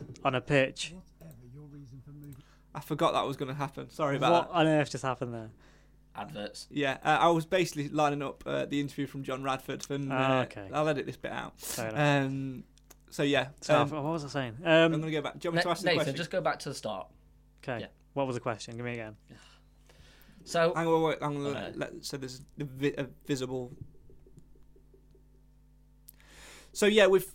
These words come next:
Speaker 2: we've talked about the Premier League and, and what they could potentially do in terms of playing games behind closed doors and things like that, uh, and putting it on T V. Stripping that down to League Two, Nathan Edge, what would your feelings be behind that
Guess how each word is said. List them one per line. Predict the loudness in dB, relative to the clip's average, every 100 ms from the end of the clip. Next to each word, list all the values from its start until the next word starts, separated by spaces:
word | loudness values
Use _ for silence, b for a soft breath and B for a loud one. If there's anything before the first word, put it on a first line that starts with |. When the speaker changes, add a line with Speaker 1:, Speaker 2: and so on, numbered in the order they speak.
| -6
Speaker 2:
we've | -4 -2
talked | 2 2 2
about | 2 0
the | 0
Premier | -2 0 2
League | 2 2 2 0
and, | -2 -4
and | -4 -2 0
what | -2 -4 -20 -20 -4
they | 0 0
could | -4 -6
potentially | -4 -2 -4 -2
do | 0
in | -2
terms | -2 0 0 -2 -4 0
of | 2 4 0 -6 -20 -6
playing | 0 0 2
games | 0 0 -2
behind | -6 -2 0 -2
closed | -4 -6 -2
doors | 4 6 6 4 2
and | -4
things | -4 -4 -2
like | -2 2
that, | 2 2 -6 b b b -6
uh, |
and | -4 -4
putting | -6 -6
it | -4
on | -6
T | -4 -4
V. | -2 -4 -6 b b b
Stripping | -10 -2 -2 0 -2
that | 2
down | 2 2 0
to | 0
League | 0 0
Two, | 0 0
Nathan | 0 -2 -4 -2
Edge, | -2 -4 -10 -10
what | 0 2 2
would | -2
your | 0 0
feelings | 0 -4 -2 -2 -4
be | 0 0
behind | 0 -2 -2 -2 -2
that | -4